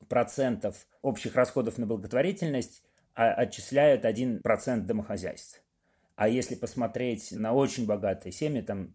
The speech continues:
буквально какие-то сотые доли, действительно, то они покрывают четырнадцать процентов всех донатов.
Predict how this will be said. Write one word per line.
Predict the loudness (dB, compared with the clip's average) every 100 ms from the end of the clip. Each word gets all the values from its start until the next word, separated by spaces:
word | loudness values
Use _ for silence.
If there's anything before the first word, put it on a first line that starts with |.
| _
буквально | -4 0 0 0 -8 -12 _
какие-то | -10 -8 -12 -10 -10
сотые | -6 -6 -6
доли, | -6 -6 -8 -14 _ _ _ -10
действительно, | -8 -8 -8 -8
то | 0 2
они | 4 2 -2 -2 -4
покрывают | -4 0 4 4 2
четырнадцать | -2 0 2 2 0 -6 -12 -14 -6
процентов | -6 -4 -6 -6 -8
всех | -6 -6
донатов. | -4 -6 -8 -12